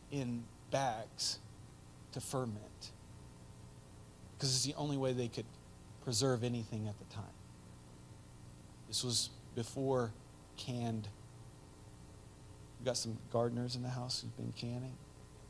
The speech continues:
You know, that started with Napoleon to feed his army. That was about a thousand years after this story.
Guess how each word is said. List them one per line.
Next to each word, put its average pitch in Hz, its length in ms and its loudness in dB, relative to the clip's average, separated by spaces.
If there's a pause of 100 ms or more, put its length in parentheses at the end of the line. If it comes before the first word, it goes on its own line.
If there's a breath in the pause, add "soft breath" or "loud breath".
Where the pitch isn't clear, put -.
(920)
You 120 100 2
know, 120 60 6
that 117 160 8
started 113 400 10
with 104 140 2
Napoleon 113 640 2 (1400)
to - 80 -2
feed 113 260 6
his 110 160 8
army. 107 380 6 (1400)
That 107 60 0
was 107 80 4
about 110 160 8
a 104 60 0
thousand 107 480 10
years 98 280 6
after 95 280 0
this 95 180 2
story. - 420 4